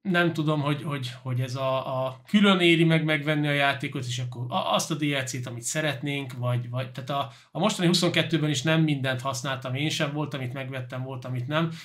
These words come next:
de valaki így a Season Pass megvesz, és akkor mindent meg fog kapni, aztán a viszontlátásra. A lényeg az az, hogy az előrendelés mindenképpen érdemes megcsinálni, mert ugye ezt a Megdom pakkot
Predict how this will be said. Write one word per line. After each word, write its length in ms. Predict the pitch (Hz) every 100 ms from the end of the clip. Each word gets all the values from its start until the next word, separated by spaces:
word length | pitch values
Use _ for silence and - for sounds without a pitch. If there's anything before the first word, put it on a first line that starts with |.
| -
de 100 | -
valaki 340 | 190 202 160 160
így 180 | 156 151
a 60 |
Season 380 | - 165 143 131
Pass 200 | 135 127
megvesz, 360 | 139 135 135 127
és 140 | 120
akkor 180 | 127 139
mindent 400 | 151 147 127 123
meg 180 | 127 127
fog 200 | 120 120
kapni, 360 | 151 151 147
aztán 400 | 127 123 127 123
a 120 | 120 127
viszontlátásra. 920 | 120 123 120 - 123 - - - - _ - - - - _
A 80 | 190
lényeg 240 | 285 226
az 100 | 175
az, 200 | 196 202
hogy 140 | 185
az 80 | 165
előrendelés 600 | 185 214 180 175 165 160
mindenképpen 540 | 214 226 185 165 160 156
érdemes 400 | 160 151 143 123
megcsinálni, 480 | 160 160 175 156
mert 120 | 151 147
ugye 120 | 147
ezt 140 | 139
a 40 | 156
Megdom 380 | 160 160 139
pakkot 480 | 123 143 - 135 -